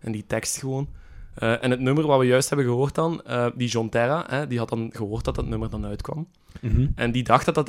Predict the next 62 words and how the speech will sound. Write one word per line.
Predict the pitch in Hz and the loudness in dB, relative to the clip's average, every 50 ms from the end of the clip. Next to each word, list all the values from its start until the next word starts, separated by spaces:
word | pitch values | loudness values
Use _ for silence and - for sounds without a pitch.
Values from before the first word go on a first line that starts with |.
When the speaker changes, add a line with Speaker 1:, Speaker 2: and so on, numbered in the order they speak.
| 113 - | -4 -6
Speaker 1:
rechtstreeks | - 120 120 135 - - 170 139 | -4 -2 -2 -2 0 0 0 2
een | 131 127 | 4 4
aanval | 131 151 160 151 165 170 | 4 4 4 4 4 4
was | 165 151 | 2 0
op | 135 110 | -2 -2
hem. | - 113 123 117 104 - _ _ _ _ _ _ _ _ _ _ _ _ _ - | -2 -2 -2 -2 -4 -10 _ _ _ _ _ _ _ _ _ _ _ _ _ -4
Op | 131 123 | -2 -2
een | 117 | 0
bepaald | 117 110 127 131 143 | 2 4 4 4 4
moment | 151 151 151 147 | 4 2 4 4
Speaker 2:
Dat | 127 - | 6 6
ze | 135 139 | 8 10
Speaker 1:
zingt | 127 117 - | 10 12 12
Speaker 2:
dat | - 117 | 12 12
bewust | 113 175 - - | 12 12 12 10
hadden | 190 170 151 131 | 6 4 6 6
gedaan | 127 123 123 127 131 135 - | 6 8 6 6 6 4 4
om | 120 | 4
hem | 123 120 | 6 8
Speaker 1:
Ja, | 120 120 | 8 8
Speaker 2:
te | 120 | 8
kopiëren. | 120 113 - 120 113 113 104 104 110 | 6 4 2 0 0 0 0 -2 0
Speaker 1:
ja, | 127 123 123 123 123 | 4 6 6 6 6
of | - 131 - 147 | 6 2 0 0
om, | 139 131 | -2 0
om | 139 131 | 2 2
hem, | 123 123 139 143 127 - | 4 4 4 2 0 -2
ja, | 113 110 117 113 | -2 -2 -2 -2
te | - 110 | -4 -6
pesten | - 117 113 - - | -6 -6 -4 -2 -2
als | 135 127 | 0 0
slagerzanger | - - 110 113 110 113 123 131 135 139 139 | -2 -2 -2 -2 -2 -2 -2 0 -2 -2 -4
of | 127 - | -4 -4
zo. | - 139 135 - | -4 -4 -4 -2
Hè, | - 135 | -2 -2
gewoon | 127 135 127 131 120 | 0 0 0 0 0
zo | 120 | -2
wat, | 117 117 - | -2 -4 -4
hè, | - 107 120 131 135 | -6 -6 -6 -6 -6
alternatief | - - 123 120 120 117 117 - - 139 135 - | -6 -4 -4 -4 -4 -4 -4 -4 -4 -4 -2 -2
zo. | - 143 131 123 120 - | -2 -2 -2 -2 -4 -4
Hè, | 117 120 127 - - - | -4 -6 -6 -6 -8 -8
anarchy | - 110 113 117 113 - - - | -6 -6 -6 -8 -8 -12 -12 -12
is | - - | -12 -12
wat | - - - - | -12 -10 -10 -8
er | 127 113 - - | -8 -6 -6 -4
tegenin, | - 117 113 110 107 107 107 113 120 | -2 -2 -4 -4 -4 -6 -6 -4 -2
zo, | 123 120 113 | 2 6 10
hè, | 113 | 12
tegen | - - - - | 12 12 12 12
het | - - | 12 10
establishment. | - - - - 113 110 113 - - 117 117 117 113 - - - - - | 6 4 2 -4 -6 -6 -8 -10 -10 -8 -8 -8 -10 -10 -12 -12 -10 -10
<laughs> | 185 - - - | -10 -10 0 4
Maar | 135 135 127 | 4 4 6
omdat | - 147 139 135 131 131 | 4 4 4 4 4 4
er | 135 | 2
op | 131 127 | 0 2
een | 120 | 2
bepaald | - 131 143 165 | 4 4 4 4
moment | 175 175 170 165 - - | 4 4 2 2 -2 -4
zingt | 135 117 123 151 160 | -2 -2 0 0 0
Marcel, | 165 156 - - 180 180 185 185 | -2 0 0 2 2 2 2 0